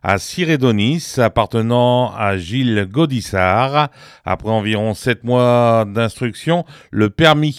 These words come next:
de construire lui a été accordé. Les véhicules seront exposés sur un espace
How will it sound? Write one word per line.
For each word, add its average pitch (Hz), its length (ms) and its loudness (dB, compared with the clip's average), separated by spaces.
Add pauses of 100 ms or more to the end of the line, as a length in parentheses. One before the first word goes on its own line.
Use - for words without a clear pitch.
de 120 300 2
construire 120 460 -4
lui 110 160 0
a 107 60 2
été 104 360 -4
accordé. 104 720 -2 (320)
Les 92 120 -4
véhicules 101 380 -2
seront 101 640 -4
exposés 104 540 -4
sur 120 340 -4
un 113 140 0
espace 123 500 0